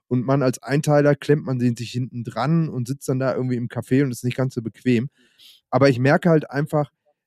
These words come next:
dass genau das das Ding ist. Ich hab einen Rückenprotektor, der vorne noch so einen Nierengurt hat, den du so umschließt. Und auf diesem Nierengurt,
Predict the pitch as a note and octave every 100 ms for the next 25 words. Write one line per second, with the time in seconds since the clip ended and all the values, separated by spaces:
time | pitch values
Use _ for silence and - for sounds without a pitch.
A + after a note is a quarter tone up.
0 | _ C#3 C3+ - C3+ C#3 G3 D#3 D#3 -
1 | D3 - F3+ E3+ A#2+ C#3 D#3 C3 E3+ F3
2 | - E3 D3+ - D#3+ D3+ C#3 - C#3 D#3+
3 | C#3+ B2 B2 A#2 D3+ E3 B2+ A#2+ A#2 A2
4 | A#2 A2+ A2+ A2 - D3+ E3+ - G#2+ C#3+
5 | - _ - - _ - B2+ - E3+ G#3
6 | G3+ F3 D#3 E3 F3 E3 D3 E3 -